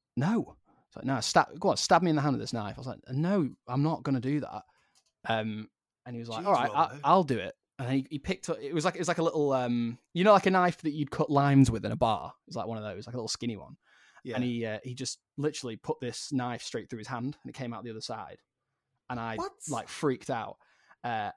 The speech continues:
Speaker 1: and basically, it turned out that he, he, he told me this story. Basically, he was, um, he was a roofer, uh, and the, they had this big pot of, like, bitumen,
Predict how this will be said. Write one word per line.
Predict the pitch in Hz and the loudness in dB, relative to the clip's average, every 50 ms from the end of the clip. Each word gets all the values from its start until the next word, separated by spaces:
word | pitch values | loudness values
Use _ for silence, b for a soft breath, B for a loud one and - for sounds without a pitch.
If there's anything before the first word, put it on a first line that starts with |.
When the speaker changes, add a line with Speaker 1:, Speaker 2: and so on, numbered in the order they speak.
| _ - | _ -8
Speaker 1:
and | 139 131 127 | -4 -4 -2
basically, | 123 143 147 139 - 147 123 117 110 104 90 _ - | 0 0 -2 -2 -2 -6 -8 -8 -8 -10 -12 _ -12
it | - 135 - | -10 -10 -6
turned | - - 165 175 165 165 | 0 2 2 4 4 6
out | 165 170 - - | 6 6 4 2
that | 123 123 113 - | 0 -6 -8 -8
he, | 120 123 | -10 -14
he, | - 123 127 123 - - 131 | -12 -12 -12 -12 -8 -8 -8
he | 123 | -6
told | - 156 147 147 151 139 | 0 2 4 4 4 2
me | 113 110 101 - - | -2 -6 -6 -12 -12
this | 120 113 - | -12 -10 -8
story. | - - 139 135 139 127 110 | -4 -2 0 0 0 0 -2
Basically, | 110 120 123 131 - - - - 117 117 | -4 -6 -6 -6 -6 -8 -10 -10 -10 -8
he | 123 120 | -8 -8
was, | 117 113 - - | -10 -10 -8 -8
um, | 123 110 110 107 107 107 - _ B B B B B | -8 -8 -8 -10 -10 -14 -16 _ B B B B B
he | - 135 | -4 0
was | 127 | 2
a | 135 | 6
roofer, | 127 147 170 180 156 - - 117 113 - - _ b b b b b b _ - | 8 8 8 8 6 4 0 -2 -2 -2 -10 _ b b b b b b _ -2
uh, | 123 117 113 110 - _ - | 0 0 0 -2 -4 _ -8
and | - 120 113 107 107 107 107 98 - _ _ _ _ _ - | -6 -6 -4 -4 -4 -4 -6 -8 -12 _ _ _ _ _ -18
the, | - 127 135 131 127 - | -10 -4 -4 -4 -4 -4
they | 120 131 | -4 -4
had | 120 135 139 131 | -2 -2 -4 -4
this | 127 120 113 - | -4 -6 -6 -6
big | - - - 147 131 - | -4 -2 -2 -2 -2 0
pot | - - 147 - | 4 4 4 4
of, | 120 120 113 120 | 4 -2 -6 -6
like, | 110 - - | -8 -6 -4
bitumen, | - 139 - - - 139 139 160 160 | -6 -4 -2 2 6 8 8 6 6